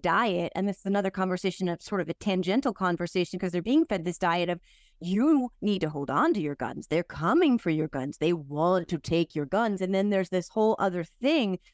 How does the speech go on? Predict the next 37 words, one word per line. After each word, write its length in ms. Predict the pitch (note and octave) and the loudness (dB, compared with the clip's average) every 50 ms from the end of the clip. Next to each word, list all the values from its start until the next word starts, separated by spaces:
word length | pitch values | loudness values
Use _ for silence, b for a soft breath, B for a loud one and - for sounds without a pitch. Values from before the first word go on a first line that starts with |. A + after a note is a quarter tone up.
| b | b
where 100 | - F3+ | -4 0
they're 100 | F#3 F#3+ | 2 2
also 320 | G3 A#3 D#4 - D#4+ B3 - - - _ _ | 2 2 2 0 -2 -4 -4 -8 -20 _ _
priming 640 | - D3+ D#3+ E3 G3 C4+ D#4 D4 B3 G#3+ G3+ F#3 E3+ | -8 -2 0 0 2 4 4 4 4 4 2 -2 -2
these 200 | F#3+ F#3 F3+ - | -4 -6 -4 -2
very 280 | F#3+ G3+ A3 A3 G#3 - | 0 0 2 2 0 0
same 200 | - E3+ E3 D#3 | 0 -2 -2 -2
people 520 | - G#3 G#3+ - - D#3 D#3+ E3+ A3 b b b b b _ | -2 -6 -6 -6 -6 -6 -4 -4 -4 b b b b b _
who 120 | A#3 G#3+ | -4 -4
think 260 | - - G#3 G3 - | -2 0 0 0 0
that 120 | - F3+ - - - - _ _ | -2 -4 -6 -8 -14 -20 _ _
we, 440 | - D#3+ D3+ G3+ A3 G3+ G3+ G#3 G3+ | -10 -4 -2 0 0 0 0 -2 -2
they, 340 | D#3+ E3+ F#3 E3+ F3 F3 F3+ | 0 0 2 2 2 2 0
whoever 420 | F#3 F3+ G3 A#3 B3 F#3+ F3 E3 | 0 0 0 0 0 -2 -2 -4
is 120 | E3+ - | -4 -6
coming 200 | - F#3 E3+ F3 | -4 -2 -2 -2
for 120 | E3 F3 D#3+ | -2 -2 -2
their 100 | D#3+ D#3 | -2 -2
guns, 420 | D3 G#3+ A#3+ B3 A3+ A3+ A3 - - _ _ _ _ _ _ _ _ _ - _ _ _ _ - | 0 0 0 0 0 -2 -4 -6 -10 _ _ _ _ _ _ _ _ _ -20 _ _ _ _ -2
that 200 | G3+ G3 - - | 0 0 -2 -2
they're 320 | A3 F#3+ G3+ G3 G3 - - - - | -2 0 2 2 2 0 -2 -2 0
othering 680 | G#3 A#3+ C4 G#3+ A3+ C#4 B3 G#3 F#3+ F3 F3 F#3 A#3+ D#4 F#4 - _ _ - | 0 2 2 2 2 2 2 2 2 2 2 2 0 0 -2 -4 _ _ -4
marginalized 760 | G#3 G#3 G#3+ G#3+ G3+ - G#3 G3 F#3 F3+ F3 E3+ E3+ - - | 0 0 0 0 0 0 0 0 2 2 0 -2 -4 -8 -8
groups, 500 | - F3 E3+ F3+ G#3 - - - - - _ _ - | -4 -2 0 0 -2 -4 -8 -16 -18 -20 _ _ -2
like 280 | F#3 F#3 E3+ E3 - _ _ _ | 0 0 0 0 -2 _ _ _
particularly 720 | - A3 - G#3+ F#3 - - F#3 F3+ F3+ F3+ F3+ F#3 G3+ F#3+ | -6 -4 -2 -2 -2 -2 -2 0 0 0 2 2 2 2 0
the 120 | F#3+ D#3+ | 0 0
L 160 | - F3+ F3+ | 0 0 -2
G 120 | D#3+ - - | -2 -4 -8
B 120 | E3 E3 | -10 -8
T 140 | - E3 C#3+ | -8 -8 -6
Q 160 | - - F3 | -4 -4 -4
plus 260 | - - G#3 G#3 - | -2 -2 -2 -4 -4
community 460 | - - G#3 G#3 G3 F#3+ F3+ F3+ - - E3 | -4 -4 -2 0 0 0 0 -2 -2 -2 -4
at 100 | F3 - | -4 -2
the 80 | E3+ | 0
moment. 580 | F3 E3+ D3+ D#3 D#3 F3 B3+ F4 E4+ - - | 0 0 0 0 0 2 2 0 0 -2 -8